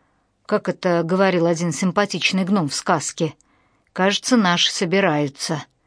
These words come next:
Скоро заново прибудет вся компания». «Ой, Родя!» Ира перехватила мой взгляд. «Ты откуда знаешь, что он Родя?» непритворно удивилась я.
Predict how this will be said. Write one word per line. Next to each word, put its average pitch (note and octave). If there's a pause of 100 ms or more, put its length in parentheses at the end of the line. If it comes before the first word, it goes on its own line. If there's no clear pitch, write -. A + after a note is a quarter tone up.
(760)
Скоро A#3+
заново F3
прибудет F3
вся E3
компания». C#3+ (800)
«Ой, G#3+
Родя!» E3 (360)
Ира D4+
перехватила G3
мой F3+
взгляд. C#3+ (760)
«Ты C#4+
откуда E3
знаешь, D3+
что -
он E3+
Родя?» E3+ (560)
непритворно F3
удивилась E3
я. D#3